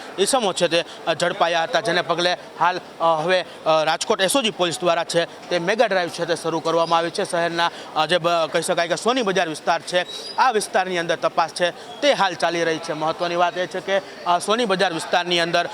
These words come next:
અ, હજારો બંગાળી કારીગરો છે તે કામ કરી રહ્યા છે, ત્યારે આ તમામ, અ, કારીગરોના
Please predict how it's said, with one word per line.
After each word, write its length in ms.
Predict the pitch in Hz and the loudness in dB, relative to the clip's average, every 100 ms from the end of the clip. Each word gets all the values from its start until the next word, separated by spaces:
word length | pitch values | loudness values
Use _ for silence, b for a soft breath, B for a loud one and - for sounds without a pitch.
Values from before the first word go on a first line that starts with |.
| B - | B -2
અ, 40 | 160 147 | 0 2
હજારો 360 | 170 240 226 | 2 2 2
બંગાળી 340 | 156 170 175 165 | 0 0 0 2
કારીગરો 420 | 165 165 165 160 | 0 2 0 0
છે 180 | 165 165 | -2 -4
તે 420 | - - - 277 | -4 -6 2 2
કામ 260 | - 185 | 2 0
કરી 220 | 156 175 170 | 0 0 2
રહ્યા 240 | 170 165 | 2 0
છે, 140 | 160 | -2
ત્યારે 180 | 165 170 | -2 0
આ 40 | 165 | 0
તમામ, 340 | 175 202 208 - - 180 | 0 2 0 -2 -8 -4
અ, 40 | |
કારીગરોના 600 | 175 180 180 180 175 170 | 0 0 2 0 0 0